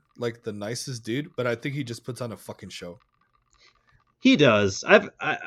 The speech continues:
Speaker 2: I've, I've seen interviews with him. I, I think, yeah, he, he, he's grumpy sometimes. I think he's an all right guy in real life. I think if you, if you approach him on the right level, I, I think he's an all right guy.
Speaker 1: There's, um, there was an interview we saw, Until the Light Takes Us, remember?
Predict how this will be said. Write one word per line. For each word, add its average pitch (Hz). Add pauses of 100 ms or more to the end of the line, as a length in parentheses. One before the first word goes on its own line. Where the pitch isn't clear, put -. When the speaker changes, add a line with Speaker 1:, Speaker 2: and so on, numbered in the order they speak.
Speaker 2:
I've, 202
I've 226
seen 277
interviews 175
with 170
him. 165
I, 147 (100)
I 180
think, 208
yeah, 139
he, 143
he, 131 (100)
he's 123
grumpy 110
sometimes. 127
I 151
think 175
he's 135
an 120
all 107
right 98
guy 87
in 90
real 85
life. 82 (160)
I 123
think 131
if 123
you, 123 (340)
if 113
you 127
approach 110
him 107
on 101
the 98
right 101
level, 98
I, 98
I 101
think 98
he's 82
an 76
all 69
right 71
guy. 67 (1200)
Speaker 1:
There's, 156
um, 113
there 131
was 143
an 131
interview 127
we 117
saw, 113 (180)
Until 117
the 117
Light 107
Takes -
Us, 131
remember? 127